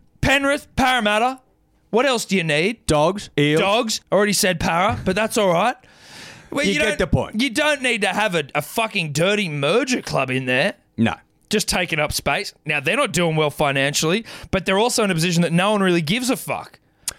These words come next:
Speaker 2: Well, they don't know who they are anymore.
Speaker 1: No.
Speaker 2: They've lost their identity in its entirety. Let's be honest. If you're listening and you're a, and you're a,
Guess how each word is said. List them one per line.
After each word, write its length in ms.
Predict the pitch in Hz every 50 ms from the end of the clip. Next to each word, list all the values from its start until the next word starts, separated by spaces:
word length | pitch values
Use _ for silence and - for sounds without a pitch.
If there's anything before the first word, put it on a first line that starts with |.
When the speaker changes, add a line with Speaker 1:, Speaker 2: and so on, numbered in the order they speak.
| _ - -
Speaker 2:
Well, 120 | - 196 202
they 140 | 202 185
don't 160 | 202 226 240 226
know 100 | 214 180
who 100 | 170 160
they 220 | 156 147 139 139
are 260 | 143 175 214 247 254
anymore. 300 | 220 156 117 98 82 -
Speaker 1:
No. 280 | 226 285 311 330 311 247
Speaker 2:
They've 120 | 196 185 208
lost 220 | 247 269 - -
their 160 | 240 196 185
identity 500 | 170 160 123 135 147 180 202 190 147 139 127 -
in 140 | 151 170 175
its 160 | 170 - -
entirety. 580 | 165 151 - 151 165 180 220 247 226 - -
Let's 200 | - 151 165 147
be 120 | - 135 120
honest. 300 | 117 113 110 107 - 156
If 120 | 165 147
you're 140 | 190 214 226
listening 480 | 196 170 151 - - 123 117 104 107 101
and 140 | 120 123
you're 240 | 131 135 139 139 135
a, 180 | 131 123 120 -
and 160 | - 123 127
you're 220 | 131 135 135 131 127
a, 260 | 120 110 107 101 -